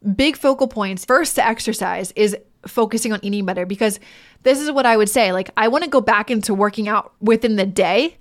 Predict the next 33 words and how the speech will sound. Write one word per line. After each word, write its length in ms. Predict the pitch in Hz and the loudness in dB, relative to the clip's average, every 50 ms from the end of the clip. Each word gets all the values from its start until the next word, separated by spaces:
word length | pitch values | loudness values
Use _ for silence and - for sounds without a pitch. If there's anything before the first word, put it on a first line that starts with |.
| _ _ _ _ _ _ | _ _ _ _ _ _
And 180 | - 214 214 214 | 0 2 2 2
you 80 | 220 | 2
guys 240 | 214 214 208 202 196 | 2 2 2 2 2
will, 360 | 196 190 190 190 185 - - _ - | 2 2 2 2 0 -2 -8 _ -8
you 540 | - 220 208 - - 208 208 214 208 190 196 | -6 -6 -6 -6 -6 -4 -4 -2 -2 -2 0
heard 180 | 196 226 220 | 0 0 0
me 120 | 202 214 214 | 0 -2 -2
say 180 | - - 202 | -2 -2 -4
that, 120 | 185 202 202 | -4 -2 -4
like, 120 | 202 190 | -4 -4
I 80 | 196 202 | -4 -6
went 180 | 196 214 208 | -6 -6 -8
golfing 380 | - - 277 277 - - 208 196 | -6 -6 -6 -4 -4 -4 -4 -4
on 100 | 196 185 | -4 -6
Monday. 480 | 185 196 180 180 220 240 269 285 285 - - - - - - - _ _ _ _ _ - | -8 -8 -4 -2 0 0 0 0 -2 -6 -14 -20 -20 -20 -20 -20 _ _ _ _ _ -2
I 160 | - 226 220 214 - - | 0 0 0 0 -2 0
would 140 | 220 262 | 2 2
have 100 | 262 240 | 2 2
taken 300 | - 294 247 247 226 208 | 0 0 0 0 0 0
the 60 | 202 214 | 0 -2
whole 180 | 208 214 226 | 0 2 2
day 140 | 214 214 202 | 2 2 0
Monday 760 | 185 190 202 226 240 233 220 202 190 202 185 196 240 247 - _ - | 0 0 2 2 2 2 2 0 0 0 0 -2 -4 -6 -8 _ -10
to 460 | - - 240 240 220 214 208 202 190 185 - - | -6 -4 0 0 0 2 0 0 -2 -4 -6 -2
eat 260 | 233 226 226 - - - - | -2 -2 -2 -2 -6 -8 -4
right 420 | - 190 196 196 240 302 330 - _ _ _ _ _ _ - | -2 0 2 2 0 -2 -4 -6 _ _ _ _ _ _ -2
and 140 | 220 220 202 | -2 0 0
to 80 | 226 | 0
get 100 | 220 226 | 0 0
my 120 | 233 233 208 | 2 0 0
body 360 | 180 208 202 202 208 202 208 | 2 2 2 2 0 0 -2
back 500 | 180 151 - 214 208 202 208 - - - | -2 0 2 2 2 2 -2 -6 -10 -12
to 580 | - - - 220 208 202 196 185 185 185 185 | -8 -6 -4 -2 0 0 0 0 0 0 -2